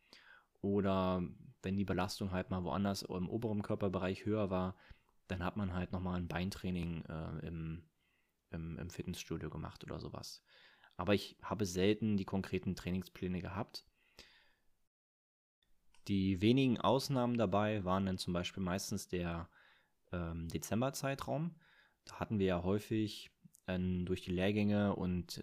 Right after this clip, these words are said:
die ganzen aufgestauten Urlaubstage, m, so eine Art, ja, Dezemberurlaub, sag ich mal. Manchmal hat man auch noch einen Lehrgang, wie jetzt diesen einen, ähm, Kfz-Lehrgang, den wir da noch hatten für unseren, für so, unseren L-K-W-Führerschein. Aber ansonsten,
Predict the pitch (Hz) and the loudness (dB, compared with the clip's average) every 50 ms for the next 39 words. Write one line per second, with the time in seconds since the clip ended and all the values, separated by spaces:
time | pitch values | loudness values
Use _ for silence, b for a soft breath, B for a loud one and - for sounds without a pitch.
0 | - - 90 90 90 - - 95 - 92 - - - - - 98 95 - - 98 | -4 -2 0 0 -2 -2 -2 -2 -2 -2 -4 -4 -8 -4 -2 -2 -2 0 0 0
1 | - 113 113 107 101 - - - - 98 98 98 101 98 98 98 98 B B B | 2 2 2 2 0 -2 -6 -2 0 0 2 2 2 2 2 0 -2 B B B
2 | B B B B B B B _ _ _ - 185 - 90 180 - 92 90 90 67 | B B B B B B B _ _ _ -2 0 0 2 2 2 2 0 0 2
3 | 60 90 92 - - 85 82 87 87 82 90 - - - - 90 - - - 101 | 2 0 0 0 -2 -2 -2 0 -2 -4 -6 -10 -10 -4 -4 -4 -4 -2 -2 0
4 | 113 123 120 113 - 117 120 127 120 120 120 117 113 113 117 117 - 117 113 113 | 2 2 2 2 2 2 2 2 2 0 0 -2 -2 -2 -2 -4 -2 0 2 2
5 | 117 117 117 117 - B B B B B B B - 90 - - - 92 90 87 | 2 2 0 -4 -8 B B B B B B B -4 -4 -2 0 0 0 0 2
6 | 90 92 80 87 90 90 90 87 87 90 101 107 120 117 110 98 90 87 - - | 0 0 0 0 0 0 0 2 4 4 4 4 2 2 2 2 0 0 0 -2
7 | 92 87 85 - 80 85 87 87 87 87 85 - - - 87 87 82 80 80 82 | -2 -2 -2 -2 -2 -2 -2 0 0 0 -2 -2 -4 -4 -4 -4 -4 -4 -4 -6
8 | - - - 90 87 - - - 104 110 - - - _ _ - - - - - | -8 -6 -6 -6 -6 -6 -6 -4 -4 -4 -4 -6 -14 _ _ -20 -20 -20 -20 -20
9 | - - _ _ _ _ 101 101 101 104 101 104 107 107 101 104 101 104 101 101 | -20 -20 _ _ _ _ -2 0 0 0 0 0 0 0 0 0 0 0 0 0
10 | 101 101 98 - - 101 - - 104 101 98 98 101 104 - - 101 95 92 90 | 0 -2 -2 -4 -6 -8 -4 -2 -2 -2 -2 -2 -4 -8 -8 -6 -4 -4 -2 -2
11 | 90 87 90 87 87 90 90 - - - 98 90 90 87 - 92 95 92 87 82 | -2 -2 -2 -2 -2 -4 -6 -8 -8 -6 -4 -2 -2 -2 -2 -2 -2 -2 -2 -2
12 | 76 92 95 - 120 104 107 107 104 - - 107 104 104 98 - - 98 95 95 | -2 -2 0 0 0 0 0 -2 -2 -2 -6 -4 -2 -2 -4 -2 -2 -2 0 0
13 | 95 92 - B B B B B B B B B B B B - 90 90 - 87 | -2 -2 -4 B B B B B B B B B B B B -6 -2 -2 0 0
14 | 90 85 90 90 98 101 - - - 101 98 98 95 92 95 | 0 0 0 0 0 0 -2 -4 -2 0 2 2 2 2 0